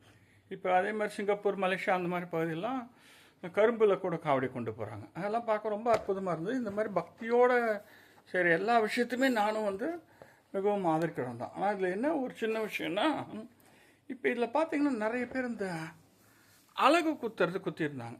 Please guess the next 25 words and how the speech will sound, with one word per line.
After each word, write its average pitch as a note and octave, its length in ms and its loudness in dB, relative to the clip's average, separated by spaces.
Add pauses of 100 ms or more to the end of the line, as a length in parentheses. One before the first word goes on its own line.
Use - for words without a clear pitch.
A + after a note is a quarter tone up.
(140)
அது G#3 140 -4 (100)
வந்து A3+ 260 -8
எனக்கு G#3 220 -8
கொஞ்சம் F3+ 380 -4 (300)
பார்த்தா D#3+ 260 -2 (920)
ரொம்ப F4+ 220 -8 (640)
கொடுமையெல்லாம் A#3+ 580 0
அலகு E3 260 0
குத்திருந்தாங்க. B2+ 480 -8 (1120)
எனக்கு C#4+ 280 -2
என்னன்னா E4+ 320 0
இது - 140 -10 (240)
குத்தக்கூடாதுன்னு C#4 720 -2
சொல்ல, D#3+ 260 0
இது E3 160 -4
வந்து F#3 240 -4
பக்தர்கள் F#3+ 560 2
அவங்க F3 260 0
நம்பிக்கை. F3+ 340 -4
நானுமே G3+ 340 -2
வந்து G3 200 -6 (600)
கடவுள் E3 340 0
நம்பிக்கை D#3 380 -2
உள்ளவன் C#3+ 340 0
தான். A#3+ 160 -2